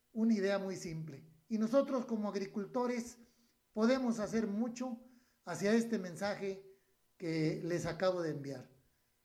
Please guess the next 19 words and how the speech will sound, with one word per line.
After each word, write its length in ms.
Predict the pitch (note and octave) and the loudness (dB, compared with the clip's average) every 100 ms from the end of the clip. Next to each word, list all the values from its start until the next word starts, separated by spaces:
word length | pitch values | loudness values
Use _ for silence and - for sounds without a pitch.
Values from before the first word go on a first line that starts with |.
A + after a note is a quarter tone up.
| _ | _
Los 200 | E3 D#3 | -10 -8
que 100 | D#3+ | -8
tenemos 520 | D#3+ E3 G#3 G#3 G3 | -2 2 4 2 0
caña 380 | - G3+ G#3 G#3 | -2 0 0 -2
y 60 | F#3+ | -2
nos 180 | D#3+ | -6
cosechen 600 | D#3+ D3+ G3 G3+ G#3+ F3 | -8 -4 -2 -2 -2 -4
con 180 | D#3+ C#3+ | -6 -6
máquina, 640 | E3 A3+ A#3 A3 A3+ A3 - - _ _ _ _ _ | -2 0 2 2 2 0 -6 -20 _ _ _ _ _
no 240 | G#3 C4+ | -4 -2
quememos 500 | - G#3 A3 A3+ G#3+ | 0 2 4 4 2
ese 220 | A3 G3+ G3+ | -4 -6 -6
residuo, 640 | E3 D#3 G#3+ G3 E3 D#3+ | -6 -6 -4 -4 -8 -8
es 140 | E3+ | -8
muy 260 | D#3 F#3+ B3+ | 0 4 4
valioso 500 | A3 F#3+ F#3+ G3 F3+ | 4 0 -2 -4 -6
para 200 | F3 D3+ | -6 -6
el 80 | C3 | -8
suelo. 560 | F#3 G3+ G#3 A3+ A3 | -6 -4 -2 -4 -6